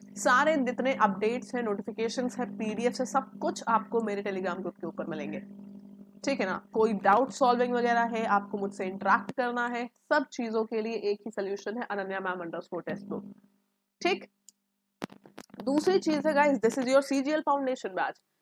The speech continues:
अगर सीजीएल, सीजीएल क्योंकि भाई अगर बहुत सारे लोग हैं जिनको तो पहली चीज पता ही नहीं है, तो उनके लिए April में है आपका सीजीएल, है ना? अगर सो नहीं रहे हैं तो पता होगा कि सीजीएल April में है, और उसके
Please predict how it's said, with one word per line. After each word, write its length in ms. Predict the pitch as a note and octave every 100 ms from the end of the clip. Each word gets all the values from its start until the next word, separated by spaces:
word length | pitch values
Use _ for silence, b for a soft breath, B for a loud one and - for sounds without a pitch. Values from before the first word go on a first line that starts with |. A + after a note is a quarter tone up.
| _
अगर 200 | A3 G#3+
सीजीएल, 460 | A3 B3 A#3+ G#3+ E3+
सीजीएल 440 | - B3 B3 D4+
क्योंकि 300 | D4+ C4 C#4
भाई 240 | C4+ A#3+ B3 -
अगर 220 | G#3+ A3+
बहुत 300 | G#3 A3 A3
सारे 180 | A3 A3
लोग 200 | G#3 A3
हैं 80 | A3
जिनको 240 | G#3 G#3
तो 80 | G#3
पहली 220 | G#3+ G#3
चीज 200 | G#3 A3+ _
पता 220 | F3 - E3 F#3+
ही 80 |
नहीं 180 | F#3+ E3+ G3
है, 60 | - _ _ _ -
तो 80 | G#3+
उनके 300 | A3+ A#3+ C#4+
लिए 200 | C#4 C#4 D#4+ _ _ -
April 520 | A3+ A#3 - C4+ D4
में 140 | C4+ C4 C4
है 100 | C4
आपका 400 | A#3+ A#3 - C4
सीजीएल, 600 | C4 G#3+ G3 G3 G3 D#3 - _ _ -
है 100 | A3
ना? 140 | D4 - _ _ _ _
अगर 240 | - G#3+ B3+
सो 380 | - - B3+ C#4+
नहीं 280 | C4+ C4 C4
रहे 240 | A#3 A3+ A3+
हैं 80 | G#3 -
तो 60 | B3+
पता 240 | G3 A3 A3+
होगा 180 | A3 A3+
कि 120 | C4
सीजीएल 460 | - G#3+ G3 A3 G#3+
April 260 | G3+ G#3+ A3
में 100 | A3 B3+
है, 80 | E4 _ _ -
और 160 | A3 A3
उसके 320 | A#3+ -